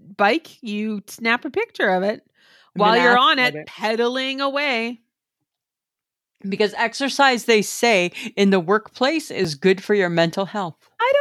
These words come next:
Speaker 1: don't know if it
Speaker 2: That's why
Speaker 1: meant
Speaker 2: there's,
Speaker 1: a
Speaker 2: that's why
Speaker 1: stationary
Speaker 2: lots of,
Speaker 1: bike.
Speaker 2: that's why lots of offices have, like, gyms and stuff, right?
Speaker 1: Yes, this
Speaker 2: So,
Speaker 1: is true.
Speaker 2: I'm just saying, right? I'm not asking for a gym,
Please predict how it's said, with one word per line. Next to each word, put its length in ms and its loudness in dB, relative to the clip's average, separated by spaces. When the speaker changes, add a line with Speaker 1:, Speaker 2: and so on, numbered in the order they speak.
Speaker 1:
don't 120 -6
know 220 2
if 100 -4
it 180 -2
Speaker 2:
That's 200 4
why 120 4
Speaker 1:
meant 80 2
Speaker 2:
there's, 180 4
Speaker 1:
a 80 0
Speaker 2:
that's 260 4
why 140 6
Speaker 1:
stationary 80 0
Speaker 2:
lots 260 4
of, 120 2
Speaker 1:
bike. 220 -16
Speaker 2:
that's 240 0
why 120 4
lots 340 2
of 80 -4
offices 640 -2
have, 320 -2
like, 220 -2
gyms 500 -8
and 120 -10
stuff, 340 -14
right? 280 -16
Speaker 1:
Yes, 760 -4
this 100 -4
Speaker 2:
So, 140 -2
Speaker 1:
is 160 -8
true. 480 -4
Speaker 2:
I'm 80 -8
just 280 -6
saying, 280 0
right? 180 4
I'm 120 2
not 160 4
asking 320 2
for 160 -6
a 80 -4
gym, 500 -4